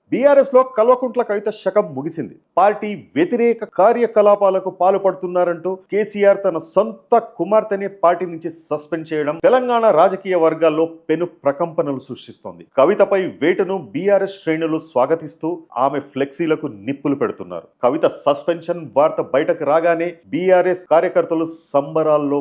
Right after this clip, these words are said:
మునిగిపోయారు. పార్టీ కార్యాలయాల వద్ద ఉన్న ఆమె ఫ్లెక్సీలను చించివేసి కొన్ని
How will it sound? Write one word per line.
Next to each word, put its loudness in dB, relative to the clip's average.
మునిగిపోయారు. -10
పార్టీ 0
కార్యాలయాల 4
వద్ద 0
ఉన్న -8
ఆమె -4
ఫ్లెక్సీలను -4
చించివేసి -10
కొన్ని -2